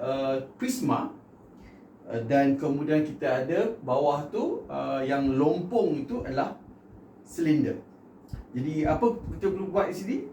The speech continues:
Kita perlu kira isi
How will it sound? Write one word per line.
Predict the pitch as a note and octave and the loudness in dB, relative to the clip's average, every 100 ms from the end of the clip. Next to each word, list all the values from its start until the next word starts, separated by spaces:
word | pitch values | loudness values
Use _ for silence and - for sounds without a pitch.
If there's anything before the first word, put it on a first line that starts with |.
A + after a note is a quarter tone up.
| - - - - - - - - - - - | -16 -20 -20 -20 -20 -20 -20 -16 -10 -8 -8
Kita | - C3+ - | -6 -8 -4
perlu | D3+ D3+ D3+ - | 2 4 4 -2
kira | D3+ E3 E3 E3+ E3+ E3+ E3 - | -2 0 2 2 2 -2 -8 -6
isi | D#3 D3+ C#3+ | -4 -4 -2